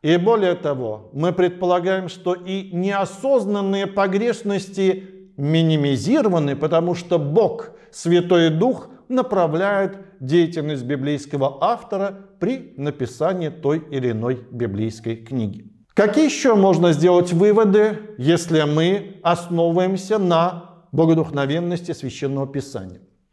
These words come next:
Об этом очень хорошо писал профессор Санкт-Петербургской духовной академии Николай Никанорович Глубоковский. Цитата.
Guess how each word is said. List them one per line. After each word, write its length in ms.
Об 180
этом 220
очень 220
хорошо 400
писал 640
профессор 480
Санкт-Петербургской 840
духовной 460
академии 920
Николай 760
Никанорович 960
Глубоковский. 1000
Цитата. 640